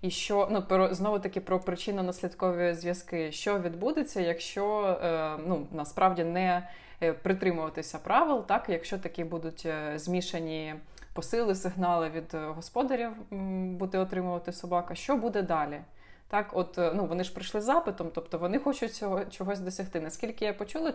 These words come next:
то прийшли двоє. Тобто вдвох є певна якась така, е,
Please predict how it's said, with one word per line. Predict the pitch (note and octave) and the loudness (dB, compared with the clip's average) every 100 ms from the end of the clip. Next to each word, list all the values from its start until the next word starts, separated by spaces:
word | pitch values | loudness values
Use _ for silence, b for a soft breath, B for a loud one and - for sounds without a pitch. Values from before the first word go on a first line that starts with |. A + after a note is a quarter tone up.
| - | -2
то | G3 | -6
прийшли | F#3 E3+ - A#3 | -4 -6 -2 -2
двоє. | F#3+ E3 D3+ D3+ - b b b b - | 0 -2 -2 -6 -12 b b b b -4
Тобто | E3+ - E3+ | -4 2 2
вдвох | E3 D#3+ D#3+ D#3+ E3+ F#3+ G3+ G3+ | 0 -8 -8 -8 -2 0 0 -2
є | F3+ F3 F3 E3+ | -4 2 2 2
певна | E3+ E3 E3 D#3 | 0 0 0 -6
якась | D#3 E3+ - | -6 -8 -8
така, | E3 - D#3 D#3 D#3 D3+ b b b | -10 -6 -2 -2 -4 -10 b b b
е, | D#3+ | -2